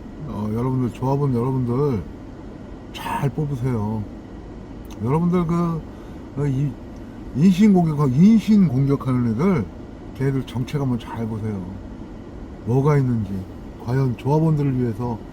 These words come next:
뭐가 있는지. 저는 비가맹이지만 가맹분들도 만 명이 넘는 걸로 알고 있어요. 티블로하고 마이캡하고. 조합원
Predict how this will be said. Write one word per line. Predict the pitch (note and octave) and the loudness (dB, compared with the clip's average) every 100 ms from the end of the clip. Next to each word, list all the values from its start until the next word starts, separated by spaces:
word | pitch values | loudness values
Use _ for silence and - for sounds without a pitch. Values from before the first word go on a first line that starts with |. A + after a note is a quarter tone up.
| - - - - | -14 -14 -14 -6
뭐가 | A2+ B2+ C3+ | -2 2 2
있는지. | B2 A2 G2 F#2 F#2 - - - - - - - - - - - - - - - | 2 0 -2 -6 -8 -12 -14 -14 -14 -14 -14 -14 -14 -14 -14 -14 -14 -14 -14 -4
저는 | D#3 F#3+ D3 | 4 6 6
비가맹이지만 | - C#3+ G3 G3+ F#3+ D#3 C3 D#3 D#3 G#2 - | 2 4 6 8 6 4 2 2 2 0 -4
가맹분들도 | A#2 D3 F#3+ F3 D#3 C3+ B2 | 0 4 6 6 4 0 0
만 | A2+ A2 D3 | 0 2 4
명이 | E3+ E3+ | 6 4
넘는 | C3+ D3+ G3+ | 4 6 6
걸로 | F#3+ D#3 | 6 4
알고 | A#2 A2+ | 2 0
있어요. | G#2+ - G2 E2+ - - - - - - - | -2 -2 -4 -4 -8 -14 -16 -16 -16 -16 -14
티블로하고 | - G3+ F#3+ E3+ C#3+ A#2 A2+ B2+ G3+ - A2 | 0 2 4 4 4 2 0 0 0 -2 -2
마이캡하고. | A#2+ B2 C#3 A#2 G2 G2 E3+ - - - - - - - - - - - - - - | -2 -2 -2 -2 -2 -4 -4 -6 -14 -14 -14 -14 -14 -16 -16 -16 -16 -16 -14 -14 -14
조합원 | - A2 C#3+ D3+ | -6 0 2 2